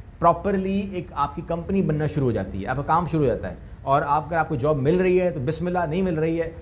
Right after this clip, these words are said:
तो freelancing भी है, आपके पास सेल्फ एम्प्लॉयड का ऑफर भी है,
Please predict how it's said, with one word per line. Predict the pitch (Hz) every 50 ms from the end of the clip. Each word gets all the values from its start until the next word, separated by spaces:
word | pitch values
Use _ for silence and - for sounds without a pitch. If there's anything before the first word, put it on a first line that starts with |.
| - - -
तो | 151
freelancing | - - - 160 180 180 180 165 170 165 - - 175 170 160
भी | 156 165 151
है, | 147 147 147 151 147 - - - - -
आपके | 135 139 - 170 156
पास | 165 156 -
सेल्फ | - 160 175 170 131 160
एम्प्लॉयड | 156 143 156 151 156 156 151
का | - 160
ऑफर | 151 151 151 131 131 - - 156 156
भी | 147 151 143
है, | 135 131 131